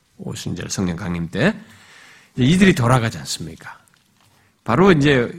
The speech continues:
이 로마의 교회가 세워진 것은 이들이 왔다가, 오순절에 왔다가 베드로의 설교를 듣고 그 회개하고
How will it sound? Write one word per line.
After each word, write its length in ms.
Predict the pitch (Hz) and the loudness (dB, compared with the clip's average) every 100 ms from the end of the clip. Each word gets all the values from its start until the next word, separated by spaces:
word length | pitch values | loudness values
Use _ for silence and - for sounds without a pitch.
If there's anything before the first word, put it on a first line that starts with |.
| 180 | -12
이 540 | 175 107 101 98 92 - _ _ _ _ _ _ _ _ | -4 -2 0 -2 -4 -12 _ _ _ _ _ _ _ _
로마의 520 | - 127 131 127 117 113 | 0 6 8 8 4 0
교회가 380 | 107 101 98 | -2 0 0
세워진 360 | 95 113 90 90 | -2 -4 -4 -6
것은 460 | 85 - 139 87 85 - _ _ _ - | -4 0 0 0 -6 -18 _ _ _ -4
이들이 520 | 156 175 196 233 233 | 4 6 6 4 4
왔다가, 640 | 214 104 - - 165 156 165 | 2 -2 -8 -4 0 0 2
오순절에 460 | 127 139 139 127 | 2 4 2 2
왔다가 720 | 131 110 95 117 104 170 226 - - _ _ _ _ _ | 0 -2 -2 -4 0 0 0 -6 -20 _ _ _ _ _
베드로의 500 | 104 104 117 113 107 | -4 2 4 4 4
설교를 540 | 104 123 113 104 104 104 | 0 0 -2 -2 -4 -4
듣고 580 | 98 - - 202 - - _ _ | -8 -10 -2 -2 -2 -16 _ _
그 420 | - 160 214 226 - - _ _ - - | -4 0 0 -2 -8 -20 _ _ -6 0
회개하고 920 | 180 175 165 151 160 165 190 233 | 2 2 0 0 0 0 0 -2